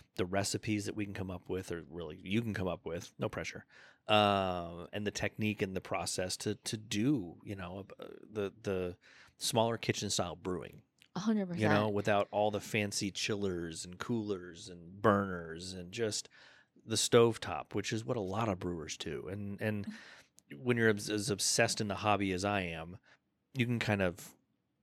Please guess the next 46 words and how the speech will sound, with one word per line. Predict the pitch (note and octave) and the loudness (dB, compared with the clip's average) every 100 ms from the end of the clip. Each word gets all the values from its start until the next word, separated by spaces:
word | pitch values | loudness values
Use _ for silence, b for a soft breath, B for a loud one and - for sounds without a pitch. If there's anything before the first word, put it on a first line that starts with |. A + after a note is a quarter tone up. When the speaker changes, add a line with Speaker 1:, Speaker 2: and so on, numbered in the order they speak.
| _ _ _ _ - | _ _ _ _ -6
Speaker 1:
I | |
don't | E3 | -2
wanna | C#3+ | 0
say | - | 0
forget, | G2 F#2+ - A2+ C#3 - - - b b b b b b _ _ _ | -4 -10 0 2 4 0 -10 -10 b b b b b b _ _ _
but | D3 C#3 F3 | 0 4 6
you | D#3+ | 10
do | D#3+ | 8
kind | D3+ B2+ | 10 2
of | G#2+ | 2
forget | G#2 G#2+ | 2 2
about | G2+ G2 F#2+ F2+ - | 2 2 2 2 -4
w-, | G#2 G#2+ _ _ - | -12 -14 _ _ -6
not | C3 | -2
where | B2 | 2
you | G2 | 0
came | - A2+ G#2 | 2 0 0
from, | - F2 A2 | -4 -4 -2
but | B2 A#2+ | -4 -2
maybe | B2+ B2 | -2 0
where | A2+ G#2 | 4 4
you | F#2 | 4
came | F2 D2+ | -6 -10
from, | - - C#2+ F#2+ | -12 -14 -14 -8
where | G2 F#2 | -6 -4
it's | - | -6
just, | F#2+ - - | -6 -8 -4
that's | G2 G#2+ - - - | -2 -2 -2 -2 0
how | - | 0
you | A2 A2 | 0 0
started. | - G#2 D3 F2+ | -2 -2 -6 -6
And | E2+ E2+ | -10 -4
so | - F2+ E2+ E2+ D#2+ | -4 -2 -4 -6 -6
you | F#2 | -2
got | F#2+ | 2
all | F#2 F2+ | 2 0
these | F2+ - | -2 -2
fancy, | - G2 F#2+ E2 - _ - | -2 -4 -4 -10 -12 _ -16
th-, | - | -6
the | F#2 | -4
pumps | - - G#2 - | -4 -2 -4 -4
and | - | -10
the | F2+ | -4
burners | G2+ F#2+ F2 F2 | -2 0 -4 -8
and | F2 | -8
the, | F2 G#2+ G2+ | 0 2 2